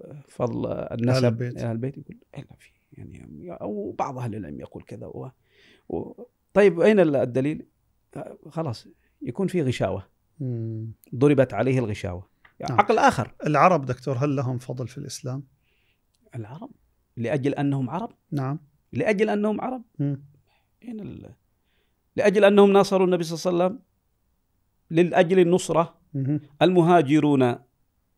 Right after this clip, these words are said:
Speaker 1: صار لهم الفضل لأجل الهجرة.
Speaker 2: مم.
Speaker 1: تركوا أموالهم وأولادهم، ورتب الله عليهم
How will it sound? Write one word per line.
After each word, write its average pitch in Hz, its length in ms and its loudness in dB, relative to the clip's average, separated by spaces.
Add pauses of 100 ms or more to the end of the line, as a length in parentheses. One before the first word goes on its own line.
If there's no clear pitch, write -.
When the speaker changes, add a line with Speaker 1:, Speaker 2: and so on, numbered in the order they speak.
Speaker 1:
صار 165 360 6
لهم 147 400 0 (160)
الفضل 156 420 -2
لأجل 208 300 0
الهجرة. 240 560 2 (440)
Speaker 2:
مم. 113 240 -8 (120)
Speaker 1:
تركوا 202 400 4
أموالهم 170 560 4
وأولادهم، 147 580 2
ورتب 226 400 0
الله 190 360 4
عليهم 202 560 0